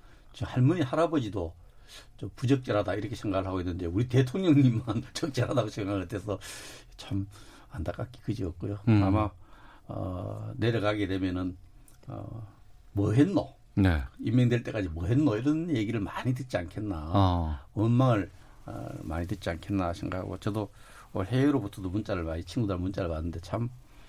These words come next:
Speaker 1: 음, 이번엔 인사가 잘못되었다는 내용이 많습니다. 그런, 어, 추-, 저 추석에, 에,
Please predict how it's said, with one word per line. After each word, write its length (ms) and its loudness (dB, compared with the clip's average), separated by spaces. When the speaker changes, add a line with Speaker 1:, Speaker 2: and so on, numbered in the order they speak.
Speaker 1:
음, 320 -4
이번엔 500 2
인사가 280 -4
잘못되었다는 1120 -8
내용이 260 -6
많습니다. 680 -10
그런, 340 -2
어, 560 -4
추-, 140 -16
저 400 -2
추석에, 480 0
에, 240 -6